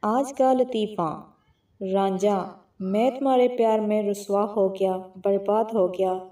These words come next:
जलीलो ख्वार हो गया। हीर, ते मैं केड़ा डॉक्टर बन गई हां।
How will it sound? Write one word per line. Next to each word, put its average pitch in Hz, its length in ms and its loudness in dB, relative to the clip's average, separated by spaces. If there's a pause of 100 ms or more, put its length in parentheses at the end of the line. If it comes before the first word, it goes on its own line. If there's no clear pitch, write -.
जलीलो 214 420 -2
ख्वार 220 420 0
हो 190 100 2
गया। 170 380 -8 (640)
हीर, 202 540 0 (220)
ते 277 120 8
मैं 220 380 0
केड़ा 247 260 4
डॉक्टर 208 420 0
बन 196 280 -2
गई 185 240 -2
हां। 185 360 -4